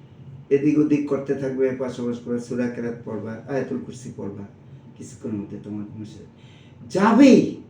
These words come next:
এটা এত পরীক্ষিত। এমন ধরনের একটা মানুষের ডিপ স্লিপ হবে, এই মানুষটা পরের দিন সকালবেলা সে তার যত রকম কাজ আছে সে করতে পারবে।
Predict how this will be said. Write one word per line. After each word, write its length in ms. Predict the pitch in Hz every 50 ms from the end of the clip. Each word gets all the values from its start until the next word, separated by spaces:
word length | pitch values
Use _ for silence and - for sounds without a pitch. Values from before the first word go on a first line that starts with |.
| - - - - - - - - - - -
এটা 180 | 156 160 214
এত 220 | 233 240 233 - 269 - - - 202
পরীক্ষিত। 560 | 226 254 277 285 - - - 262 - - - - - - - - - - - - - - - -
এমন 180 | 143 147 160 175
ধরনের 300 | 180 185 190 190 196 180
একটা 240 | - - 196 185 190
মানুষের 460 | 190 185 190 190 190 202 156 139 120
ডিপ 260 | - 226 262 254 - -
স্লিপ 360 | - 220 226 214 202 147 143
হবে, 340 | 139 120 139 185 269 - - - - - - - - -
এই 220 | - 170 175 175 175
মানুষটা 380 | 170 165 160 156 - - 160 156 -
পরের 320 | 165 160 156 156 147 -
দিন 260 | 120 135 135 123 120
সকালবেলা 760 | 117 - - 123 120 - 127 120 117 107 113 110 113 - - - - - - - - - - - -
সে 80 | - 131
তার 300 | - - 135 131 110 -
যত 280 | - 202 233 233 -
রকম 480 | 311 311 320 285 285 269 277 240 220 202
কাজ 280 | - 185 175 156 139 139
আছে 220 | 127 - 135 -
সে 140 | - 117 -
করতে 280 | - 120 - - 104
পারবে। 240 | - - - - -